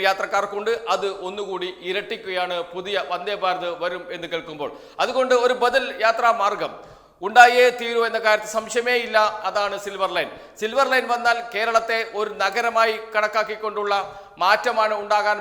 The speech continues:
പോവുക എന്ന് എല്ലാവർക്കും അറിയാം. കേരളത്തിൻ്റെ എല്ലാ ജില്ലകളിലും ഐ ടി ഫേമുകൾ ഉണ്ടാവും, പുതിയ പദ്ധതികൾ വരും, അങ്ങനെ അടിസ്ഥാന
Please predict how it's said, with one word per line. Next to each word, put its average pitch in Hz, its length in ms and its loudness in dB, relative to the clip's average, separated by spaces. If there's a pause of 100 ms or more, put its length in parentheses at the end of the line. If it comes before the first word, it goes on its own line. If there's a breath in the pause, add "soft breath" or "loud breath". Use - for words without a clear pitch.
പോവുക 196 260 -2 (180)
എന്ന് 202 140 -6 (140)
എല്ലാവർക്കും 233 500 2
അറിയാം. 202 260 0 (140)
കേരളത്തിൻ്റെ 202 440 -2 (120)
എല്ലാ 208 160 2 (120)
ജില്ലകളിലും 196 460 -6 (340 loud breath)
ഐ - 20 2 (100)
ടി 214 160 -4
ഫേമുകൾ 202 360 -6
ഉണ്ടാവും, 196 280 0 (100)
പുതിയ 190 340 -2 (120)
പദ്ധതികൾ 190 480 -4
വരും, 196 200 -6 (280 loud breath)
അങ്ങനെ 202 240 -2 (100)
അടിസ്ഥാന 202 420 -2